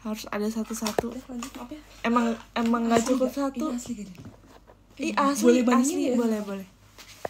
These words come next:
Speaker 1: Terima kasih. Terus sampai mana sih tadi? Eh, terima kasih Kak Sachirovo. Terima kasih Kak Arfi. Terima kasih Kak
Speaker 2: Aku merasa
Speaker 1: Dika.
Speaker 2: berglowing.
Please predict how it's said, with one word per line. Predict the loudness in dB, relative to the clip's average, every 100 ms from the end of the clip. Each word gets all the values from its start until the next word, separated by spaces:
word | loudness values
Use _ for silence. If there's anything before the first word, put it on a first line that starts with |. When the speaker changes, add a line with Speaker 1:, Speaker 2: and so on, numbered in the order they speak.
| -12 -18 -6
Speaker 1:
Terima | -4 -2
kasih. | -4 -8 -8
Terus | -6 -4
sampai | 0 -2
mana | 0 -2
sih | -2
tadi? | -4 -4 -8 -2
Eh, | -2 -2 -6 -20 -20
terima | -10 -6
kasih | -4 -4 -4
Kak | -4
Sachirovo. | -2 -4 -4 -4 -4 -4 -6 -4 -2 -2 -4 -8 -12 -12 -10 -6
Terima | -2 -2
kasih | -2 -4 -6
Kak | -6 -4 0
Arfi. | 2 2 -2 -4 -2 -2 -2 -4 -6
Terima | -2 0 0
kasih | -2 -2
Kak | -2 -2
Speaker 2:
Aku | 0
merasa | 0 -2 -4
Speaker 1:
Dika. | -2 0 -2 -2
Speaker 2:
berglowing. | -6 -8